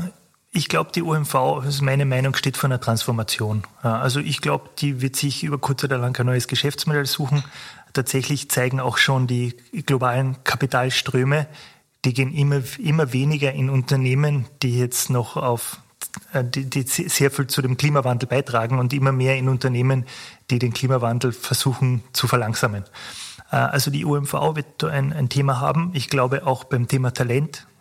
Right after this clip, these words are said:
also vor allem die jungen Leute schauen sich immer genauer an, was machen die Unternehmen im Bereich Nachhaltigkeit.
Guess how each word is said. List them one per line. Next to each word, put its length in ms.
also 120
vor 100
allem 140
die 100
jungen 240
Leute 460
schauen 240
sich 260
immer 380
genauer 560
an, 280
was 340
machen 260
die 80
Unternehmen 640
im 120
Bereich 300
Nachhaltigkeit. 720